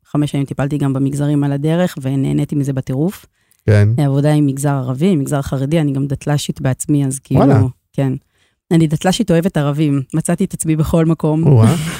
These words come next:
Speaker 2: כן.
Speaker 1: <laughs> אמ, ואז באמת פתאום נכנס לי הקטע הזה שבא לי להתעסק באופנה, אבל לא יכולה להיות, אני לא מעצבת, ואני לא יכולה לעשות קניינות, אז הלכתי על הדבר הזה שאני יודעת שזה שיווק, אה,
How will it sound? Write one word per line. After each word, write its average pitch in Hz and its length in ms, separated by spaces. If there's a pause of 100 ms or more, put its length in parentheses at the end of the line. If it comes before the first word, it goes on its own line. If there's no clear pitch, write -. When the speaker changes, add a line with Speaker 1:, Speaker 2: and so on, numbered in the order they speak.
(120)
Speaker 2:
כן. 107 240 (240)
Speaker 1:
<laughs> 233 40 (720)
אמ, 151 680 (400)
ואז 175 120
באמת 175 240
פתאום - 240
נכנס 165 360
לי 190 120
הקטע 151 440
הזה 147 100
שבא 147 240
לי 165 120
להתעסק - 420
באופנה, 135 460 (420)
אבל 135 180
לא 139 200
יכולה 151 300
להיות, 143 260
אני 143 120
לא 151 80
מעצבת, 147 720
ואני 135 200
לא 147 60
יכולה 151 180
לעשות - 140
קניינות, 139 540
אז 143 160 (180)
הלכתי 151 280
על 151 60
הדבר 143 300
הזה 139 160
שאני 139 300
יודעת 143 300
שזה 143 180 (200)
שיווק, 143 560 (800)
אה, 165 40